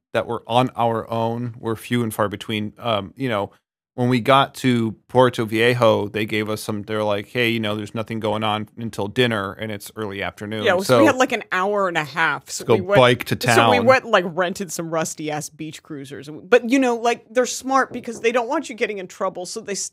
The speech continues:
Speaker 2: they stay at hotels that are, like, just far enough away from the town that it's kind of a hassle to get to, so you're more prone to just stay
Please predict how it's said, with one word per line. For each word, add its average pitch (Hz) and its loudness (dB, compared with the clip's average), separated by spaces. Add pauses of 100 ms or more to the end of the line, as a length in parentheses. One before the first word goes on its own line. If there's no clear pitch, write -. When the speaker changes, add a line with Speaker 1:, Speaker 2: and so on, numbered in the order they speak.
(100)
Speaker 2:
they 220 -4
stay - 2
at 262 2
hotels 208 -6
that 160 -16
are, 185 -8
like, 156 -10 (440)
just 247 2
far 214 0
enough 226 -4
away 180 -6
from 196 -10
the 180 -10
town 175 -8
that 185 -6
it's 151 -18
kind 185 -8
of 180 -12
a 165 -8
hassle 170 -6
to - -18
get 143 -8
to, 202 -10
so 175 -14
you're 165 -12
more 170 -4
prone 170 -12
to 165 -18
just 147 -14
stay 151 -8